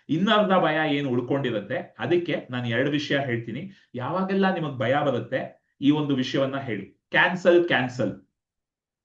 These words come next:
ಭಯ ಒಂದೇ ಅಲ್ಲ, ಯಾವ ನಕಾರಾತ್ಮಕ ಆಲೋಚನೆ ನಿಮಗ್ ಬಂದ್ರು, "ಅಯ್ಯಯ್ಯೋ, ಈ ನಕಾರಾತ್ಮಕ ಆಲೋಚನೆ ನನಗ್ ಬಂದ್ಬಿಡ್ತಲ್ಲ, ಇದನ್ನ ಆಕರ್ಷಿಸ್ಬಿಡ್ತೀನ ನಾನು"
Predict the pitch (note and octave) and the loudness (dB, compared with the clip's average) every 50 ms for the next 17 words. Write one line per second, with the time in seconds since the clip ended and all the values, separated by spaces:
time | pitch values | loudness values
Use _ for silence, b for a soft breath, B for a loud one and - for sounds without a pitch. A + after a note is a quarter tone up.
0 | _ - B2 B2 D3 - F3 D#3+ C#3+ C3+ C#3 D#3 D#3 C#3+ C3+ B2 A2+ - - B | _ -4 0 2 4 4 6 6 4 4 4 4 4 4 4 2 0 -2 -6 B
1 | B B B B G#2+ A2+ B2 C3 D3 F3 F#3 F#3 E3+ D#3 C3+ - - D#3+ E3 E3+ | B B B B -6 -2 0 4 4 6 6 4 4 2 0 -2 0 0 2 2
2 | E3+ - - - D#3 - - - - A2+ A#2 C3+ D#3 E3+ E3+ - - F3+ F3 F3+ | 2 0 -2 -4 -6 -6 -6 -4 -2 0 4 6 6 6 6 4 2 2 2 0
3 | D#3+ D#3 D3 D3 C3+ A#2+ D3+ - F3+ D#3 D3 C3 - - B B B B B2+ D#3 | -2 -2 -4 -4 -2 2 2 2 2 2 2 2 0 -2 B B B B 6 8
4 | F3 F3 F3 F3 E3+ D#3+ D3+ C#3 C3 C3 - E3 F3 F3 F3 E3+ E3 D#3+ E3 D3 | 10 10 10 10 8 8 6 4 2 0 0 0 0 0 0 -2 -4 -4 -4 -2
5 | C3+ C#3+ D3+ D#3 D3 - D3+ D3+ D3+ D3 C#3+ C#3 B2+ A#2 A#2 A#2+ C3 D3 D#3 D#3 | 0 2 2 2 0 0 -4 -4 -4 -2 -2 -2 -2 0 0 0 0 2 0 0
6 | - D3+ C#3+ C#3+ C3+ C3 B2+ C3 B2+ B2+ A#2+ - - A2+ C3 - - F3+ F3+ G3+ | 0 0 2 2 2 2 2 0 0 -2 -2 -2 -2 -2 -2 0 2 2 2 2
7 | - - E3+ - D3 B2+ D3 C#3 B2 - C#3+ C#3 C#3 C3+ C3 C3 C3 C3+ C#3+ | 2 0 -2 -2 -2 -2 -4 -2 0 0 0 0 0 0 0 0 0 0 0